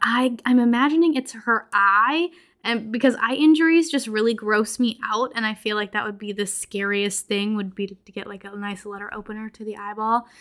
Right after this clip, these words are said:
Like, that would just, oh, that makes my, oh, gives me goosebumps just thinking about it. So,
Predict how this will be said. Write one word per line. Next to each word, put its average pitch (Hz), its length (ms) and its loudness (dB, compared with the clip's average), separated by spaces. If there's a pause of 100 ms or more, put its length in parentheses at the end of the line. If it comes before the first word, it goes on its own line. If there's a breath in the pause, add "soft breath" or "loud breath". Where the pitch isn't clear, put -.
(140 soft breath)
Like, 214 240 2
that 190 200 6
would 208 140 0
just, 208 380 -2
oh, 202 220 0
that 190 160 -4
makes 196 220 -10
my, 196 160 -12 (140)
oh, 185 180 -6 (160)
gives 214 160 0
me 208 120 -2
goosebumps 208 460 -4
just 202 200 -12
thinking 208 280 -4
about 269 260 2
it. 285 140 2
So, 202 280 2